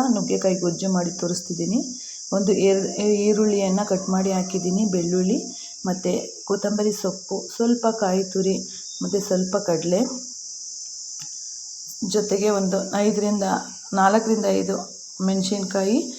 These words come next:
ಹಸಿಮೆಣಸು, ಜೊತೆಗೆ ಕರಿಮೆಣಸು, ಸ್ವಲ್ಪ ಚಕ್ಕೆ ಲವಂಗ, ಸ್ವಲ್ಪ ಸಾಂಬಾರು ಪುಡಿ, ಜೊತೆಗೆ ಎರಡು ಟೊಮೊಟೊನ ಹಾಕಿ ಚೆನ್ನಾಗಿ ರುಬ್ಕೋತೀನಿ.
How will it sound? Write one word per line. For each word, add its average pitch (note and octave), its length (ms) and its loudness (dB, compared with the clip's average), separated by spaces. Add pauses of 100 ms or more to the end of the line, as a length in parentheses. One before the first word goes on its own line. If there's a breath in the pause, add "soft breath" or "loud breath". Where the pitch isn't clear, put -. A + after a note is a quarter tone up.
(300 loud breath)
ಹಸಿಮೆಣಸು, G3+ 840 2 (260 loud breath)
ಜೊತೆಗೆ A3 400 4 (760)
ಕರಿಮೆಣಸು, A3 920 4
ಸ್ವಲ್ಪ A#3+ 340 6
ಚಕ್ಕೆ G#3 340 2
ಲವಂಗ, F3+ 340 2
ಸ್ವಲ್ಪ G#3+ 580 0 (120)
ಸಾಂಬಾರು F3+ 460 0
ಪುಡಿ, G3 200 2 (520 loud breath)
ಜೊತೆಗೆ G3+ 280 0
ಎರಡು F#3 400 2
ಟೊಮೊಟೊನ F#3 460 2
ಹಾಕಿ F3+ 280 0
ಚೆನ್ನಾಗಿ F#3 440 0
ರುಬ್ಕೋತೀನಿ. F3+ 920 -2